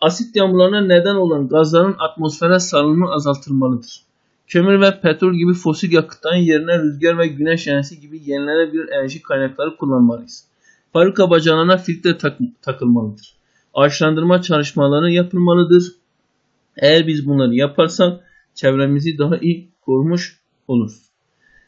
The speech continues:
Kıymetli öğrenciler, dersimiz buraya kadar. İnşallah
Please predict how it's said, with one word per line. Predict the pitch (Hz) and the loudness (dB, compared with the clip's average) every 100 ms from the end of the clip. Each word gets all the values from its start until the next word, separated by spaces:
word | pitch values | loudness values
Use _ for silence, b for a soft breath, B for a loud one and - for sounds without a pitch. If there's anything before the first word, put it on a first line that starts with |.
| _ | _
Kıymetli | - 160 175 175 208 | -4 0 2 2 2
öğrenciler, | 214 214 202 208 208 - _ | 2 2 4 2 2 -4 _
dersimiz | 131 151 156 - 196 185 156 | 0 2 2 2 0 0 0
buraya | 160 185 185 | 2 2 2
kadar. | 165 156 190 202 _ _ _ _ _ _ - | 0 2 0 -2 _ _ _ _ _ _ 0
İnşallah | 185 180 160 165 175 170 | 0 2 0 4 4 2